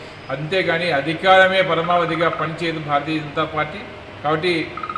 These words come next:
ఎవరైతే దేశ హితం కోసం, దేశ రక్షణ కోసం, దేశాన్ని పరమ వైభవ స్థితికి తీసుకెళ్లే సంకల్పంలో భారతీయ జనతా పార్టీకి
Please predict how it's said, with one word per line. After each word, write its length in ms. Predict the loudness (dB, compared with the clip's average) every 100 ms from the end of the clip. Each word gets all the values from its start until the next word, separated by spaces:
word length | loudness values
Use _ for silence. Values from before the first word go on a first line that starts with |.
| 0
ఎవరైతే 420 | 2 2 2 2 0 -4 -12 -14 -6
దేశ 180 | -4 -2
హితం 320 | -4 0 -2 0
కోసం, 240 | -2 -2 -4 -8 -12 -16 -18 -18 -18 -18 -16 -6 -2
దేశ 180 | 2 6 6 4 -2 -8 -10 -14 -8
రక్షణ 300 | -8 0 2
కోసం, 380 | 2 2 0 -2 -4 -10 -14 -16 -4
దేశాన్ని 440 | -2 0 0 0 -2
పరమ 280 | -2 -2 0 2
వైభవ 260 | 4 4
స్థితికి 320 | 2 -2 -4 -6
తీసుకెళ్లే 520 | -8 -8 -8 -2 0 2 0 -6 -10 -8
సంకల్పంలో 640 | -6 0 0 0 0 0
భారతీయ 420 | 0 0 0 -2 -4
జనతా 340 | -4 -4 -2
పార్టీకి 560 | 0 -2 -2 -6 -4